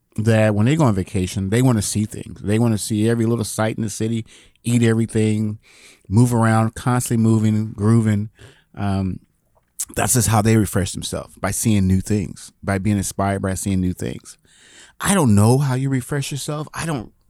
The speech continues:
but you have to. It's one of those things that you, you have to do. You have to refresh yourself to get to the next level.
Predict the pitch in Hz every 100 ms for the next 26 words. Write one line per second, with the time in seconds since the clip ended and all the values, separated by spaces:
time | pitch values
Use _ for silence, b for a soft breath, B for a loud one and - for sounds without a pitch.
0 | _ B B B B - 135 131 123 104
1 | - - - - - - 170 165 135 135
2 | 127 113 113 123 117 110 110 107 - 107
3 | 101 - - _ _ B B B B 110
4 | 110 143 131 113 - 113 - 107 - 104
5 | 101 98 - 104 104 107 - 107 92 -
6 | - 87 -